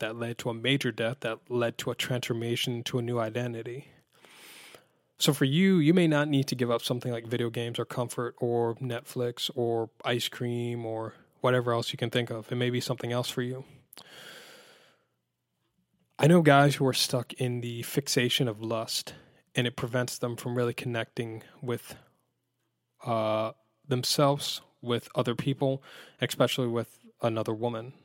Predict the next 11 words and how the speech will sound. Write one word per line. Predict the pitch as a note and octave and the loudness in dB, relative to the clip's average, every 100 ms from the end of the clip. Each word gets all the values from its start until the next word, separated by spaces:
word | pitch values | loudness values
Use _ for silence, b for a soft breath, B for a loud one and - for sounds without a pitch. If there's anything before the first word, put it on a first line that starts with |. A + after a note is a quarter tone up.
| _ | _
So | - B2+ A#2+ A#2 A#2+ | 2 4 4 2 -2
instead, | B2 - C#3+ C3 | -4 0 2 2
they | B2 | 0
re-, | A#2 A2+ - _ - | -4 -6 -8 _ -8
retreat | - - D#3+ - | -2 4 4 2
to | - | -4
the | A#2+ A#2+ | -2 -2
fantasy | - - A#2+ A2+ - | -2 0 0 0 -4
escapism | A#2 - A#2+ - A#2+ A2 G#2+ | -4 0 0 0 -2 -2 -6
of | - | -8
porn, | - D#3 D#3 D#3 D3 | -2 2 2 2 0